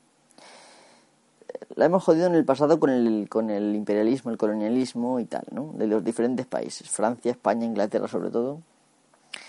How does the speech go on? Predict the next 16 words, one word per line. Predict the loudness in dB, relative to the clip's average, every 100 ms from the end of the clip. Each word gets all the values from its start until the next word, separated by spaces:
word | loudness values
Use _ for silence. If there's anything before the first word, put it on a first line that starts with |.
| -20 -20 _
pero | 0 2
también | 0 2 -2 -2
Portugal | -4 -4 -4 -6 -8 _ _ _ _ _ _ -20 -20 -20 -20 _ _
y | -8 -4
otros | -4 -4
países | -6 -6 -6 -10
que | -8
ahora | -6
mismo | -6
a | -6
lo |
mejor | -6 -6
no | -6 -6 -6
me | -8
acuerdo, | -2 -2 -2
¿no? | -8